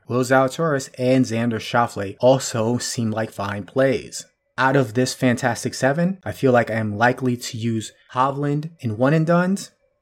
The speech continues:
and equally as likely to leave Scottie Scheffler out of my rosters completely. It may be a fool's errand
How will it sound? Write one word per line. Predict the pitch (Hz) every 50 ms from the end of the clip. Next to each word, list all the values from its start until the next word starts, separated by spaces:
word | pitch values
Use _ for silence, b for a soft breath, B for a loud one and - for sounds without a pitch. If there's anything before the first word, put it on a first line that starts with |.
| -
and | 131 131 165
equally | 160 170 170 - 175 156 147 139 131 123
as | 113 - -
likely | 120 117 113 - - 110 104 104 107 - _
to | - - 123
leave | 113 113 120 120 120 117 120 127 -
Scottie | - - - - 110 107 104 110 110
Scheffler | 107 - - - 160 170 - - - - - -
out | - 117 117 117
of | 117 101 101
my | 107 101 101
rosters | 98 104 104 104 101 - - 110 104
completely. | - - 104 - - 117 127 110 95 101 - - - _ _ _ _ _ _ -
It | 131
may | 131 135 156 160
be | 156 160 156
a | 131
fool's | - - - 151 151 151 151 151 147 - -
errand | 120 127 131 131 131 131